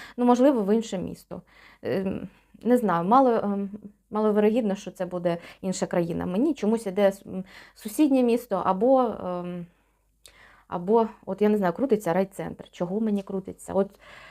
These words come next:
щось, щось, хто, для когось, хто живе там чи в селі, чи в маленькому містечку, от вам потрібно буде їхати кудись, ем, у велике місто по, у справах, це точно. М, планували, не планували,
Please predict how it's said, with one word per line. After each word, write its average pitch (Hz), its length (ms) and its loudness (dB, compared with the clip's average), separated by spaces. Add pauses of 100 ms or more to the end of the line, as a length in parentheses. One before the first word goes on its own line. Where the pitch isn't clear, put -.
(420)
щось, 269 320 6
щось, 226 360 -4
хто, - 380 -6
для 208 160 0
когось, 226 320 4
хто 196 280 -2
живе 202 260 0
там 185 180 -6
чи - 140 -10
в 170 40 -12
селі, 214 400 -2
чи 175 240 -4
в 170 160 -8
маленькому 190 420 0
містечку, 185 560 -4 (440)
от 185 140 0 (140)
вам 226 360 4
потрібно 202 380 -2
буде 180 260 -4
їхати 190 400 -4
кудись, 185 500 -8
ем, 170 520 -8 (440)
у 185 100 -10
велике 208 380 4
місто 170 420 -8 (360)
по, 208 240 4
у 208 140 0
справах, 165 480 -4
це 254 220 2
точно. 160 540 -8 (260)
М, 180 380 -8
планували, 254 560 4
не 202 120 0
планували, 202 720 2